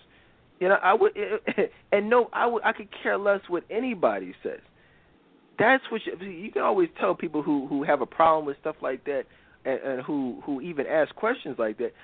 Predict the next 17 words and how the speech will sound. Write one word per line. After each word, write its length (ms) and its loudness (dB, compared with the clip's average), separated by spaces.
because 220 -2
you 100 -6
can 140 0
tell 220 4
they're 160 6
not 260 2
married. 340 -4
<laughs> 40 -20
You 160 0
know 60 4
what 100 2
I 20 -4
mean? 160 -2
You 120 -2
can 220 2
tell, 300 4
because 280 -6